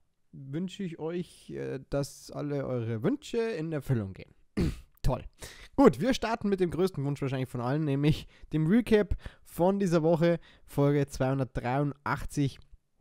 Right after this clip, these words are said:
Ähm, es geht los mit L S Episode achtzehn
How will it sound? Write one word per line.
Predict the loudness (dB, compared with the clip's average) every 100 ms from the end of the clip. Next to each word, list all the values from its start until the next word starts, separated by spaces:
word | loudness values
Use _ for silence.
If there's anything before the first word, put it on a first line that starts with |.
| _ _ _ -12
Ähm, | -4 -2 0 -2 -4
es | -6 -4
geht | -4
los | -2 0
mit | 2 0 0
L | -2 0 0
S | -2 -2 -2 -4 -10 -14 -20 _ _ -2
Episode | 0 2 2 0 -2 -4 -6 _
achtzehn | -6 -4 -8 -8 -2 0 2